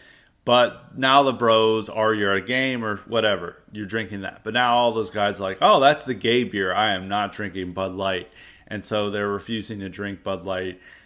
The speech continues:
whatsoever. And that's due entirely to the impression that Bud Light is now the gay beer, and it's producing, uh, cases with this, uh, transgender person on,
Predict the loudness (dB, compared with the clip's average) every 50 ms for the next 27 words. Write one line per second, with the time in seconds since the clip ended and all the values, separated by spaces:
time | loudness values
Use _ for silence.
0 | _ _ _ -10 -6 -6 -6 -6 -6 -6 -4 0 0 0 0 -2 -6 -14 -18 -20
1 | _ _ _ _ _ _ _ _ _ _ _ _ _ 2 4 4 4 4 2 0
2 | 0 2 2 0 2 4 6 6 6 6 4 0 -2 -4 -4 -4 -4 -6 -10 -12
3 | -10 -10 -10 -4 0 2 2 2 0 -4 -8 -4 -2 0 0 0 -2 -6 -14 -20
4 | _ _ -2 0 2 2 2 2 2 2 0 -2 -2 -4 -4 -4 -4 -4 -2 -2
5 | -2 -2 -2 -2 -2 -2 -2 -2 -2 -4 -6 -8 -10 -14 -14 -12 -10 -6 -6 -6
6 | -6 -6 -8 -8 -10 -10 -12 -14 _ _ -18 -14 -14 -14 -14 -16 -10 -6 -6 -4
7 | -4 -4 -4 -6 -6 -6 -6 -8 -6 -4 -4 -4 -4 -8 -12 -12 -8 -8 -6 -6
8 | -8 -8 -8 -8 -8 -8 -8 -10 -14 -18 -20 -20 -20 _ _ -10 -4 -2 -2 -2
9 | -2 -4 -8 -10 -8 -6 -6 -4 -4 -4 -4 -4 -4 -6 -8 -6 -8 -10 -12 -12
10 | -12 -14 -16 -20 -20 -20 -20 -20 _ _ -8 -4 -4 -2 -2 -2 -2 -2 -2 -4
11 | -4 -8 -12 -18